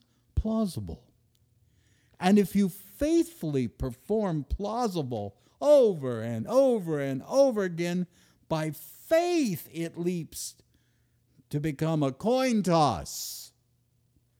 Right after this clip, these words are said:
And if you just keep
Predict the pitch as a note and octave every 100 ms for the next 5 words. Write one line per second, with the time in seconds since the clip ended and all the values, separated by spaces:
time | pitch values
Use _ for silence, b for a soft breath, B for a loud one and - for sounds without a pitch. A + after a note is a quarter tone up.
0 | _ _ _ _ _ _ _ _ - G#2
1 | G2 G2+ G#2 F#2+ B2+ C#3+ D3+ - - -
2 | A2+ - -